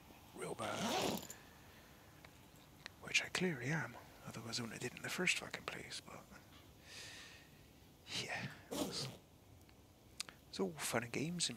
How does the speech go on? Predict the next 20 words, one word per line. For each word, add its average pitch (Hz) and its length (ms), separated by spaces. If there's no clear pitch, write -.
Project - 440
Zomboid. 170 440
If - 200
it's - 100
not - 120
the 127 80
zombies 110 380
that 104 100
kill 120 240
you, 151 200
it's - 160
your 139 100
own 156 160
fucking - 460
stupidity, - 680
usually. 113 560
Right. - 220
So - 200
there 117 220
is 110 120